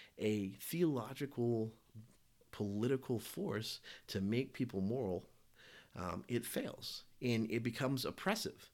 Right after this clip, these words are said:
And Jesus understood that. He didn't want to create oppression because he was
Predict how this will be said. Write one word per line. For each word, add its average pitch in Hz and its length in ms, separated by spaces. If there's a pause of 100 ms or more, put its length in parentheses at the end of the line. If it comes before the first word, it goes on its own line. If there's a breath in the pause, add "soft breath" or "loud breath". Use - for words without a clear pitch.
(340 loud breath)
And 117 160
Jesus 165 380
understood 131 500
that. - 160
He 113 120
didn't 170 320
want 131 280
to 143 60
create 107 320
oppression 160 400
because 117 260
he 151 140
was 147 180